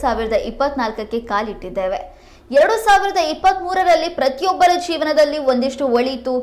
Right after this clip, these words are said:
ಕೆಡಕು ಎಲ್ಲವೂ ಆಗಿದೆ. ಹಾಗೆಯೇ ಎರಡು ಸಾವಿರದ ಇಪ್ಪತ್ಮೂರರಲ್ಲಿ ದೇಶದಲ್ಲೂ ಕೂಡ ಸಾಕಷ್ಟು ಸೋಲು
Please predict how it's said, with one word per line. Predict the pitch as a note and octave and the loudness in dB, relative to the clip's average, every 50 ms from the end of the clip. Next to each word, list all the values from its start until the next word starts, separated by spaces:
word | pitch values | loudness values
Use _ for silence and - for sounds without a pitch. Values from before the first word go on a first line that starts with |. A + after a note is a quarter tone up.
| B3 | 0
ಕೆಡಕು | B3 A3+ A#3+ A#3+ A#3+ B3+ B3+ B3 A#3+ A3 F#3+ | 0 0 0 -2 -2 -2 -4 -4 -4 -4 -4
ಎಲ್ಲವೂ | F#3+ A3 B3+ C4+ E4 D#4 B3 | -2 -2 -2 2 2 2 2
ಆಗಿದೆ. | F#3+ - F#3+ F3+ G3+ - - - - - - _ _ _ - | 2 0 -2 -4 -2 -4 -4 -6 -10 -18 -20 _ _ _ -6
ಹಾಗೆಯೇ | F#3+ G#3 A#3+ A#3 D4+ C#4 D#3 D3 - - - - - - A3 B3 | -4 -2 -2 2 2 2 2 2 0 -4 -12 -18 -12 0 4 4
ಎರಡು | C4+ D#4 F#4 F#4+ F#4 - | 4 6 4 0 0 2
ಸಾವಿರದ | F4 C#4 C#4 C#4 C#4+ C#4+ C#4+ - - A3+ | 4 6 6 6 6 6 4 4 2 0
ಇಪ್ಪತ್ಮೂರರಲ್ಲಿ | - - D#4 D#4 D4+ D4 C#4+ C#4+ C#4 C#4 C#4 C4+ C4+ C4+ B3 F3+ G#3 G#3 | 0 0 0 0 0 0 0 2 4 4 4 4 2 0 -2 -2 -2 -4
ದೇಶದಲ್ಲೂ | G#3+ B3+ - E4+ D#4 D4+ E4 D#4+ E4 E4 E4 - | -4 -4 -6 -4 0 0 0 0 0 -4 -4 -2
ಕೂಡ | F4+ D#4 C#4 D4 - - - - - - - - | 2 2 4 2 2 -2 -8 -16 -20 -12 0 4
ಸಾಕಷ್ಟು | F#4 F#4+ G4 G#4 G#4 G4 F4+ F#4 - F4 F4 F4 - | 6 8 8 6 4 0 -4 -4 -4 -4 -6 -4 2
ಸೋಲು | F4+ D#4+ D#4+ F4+ G4 G4 | 4 6 6 6 4 0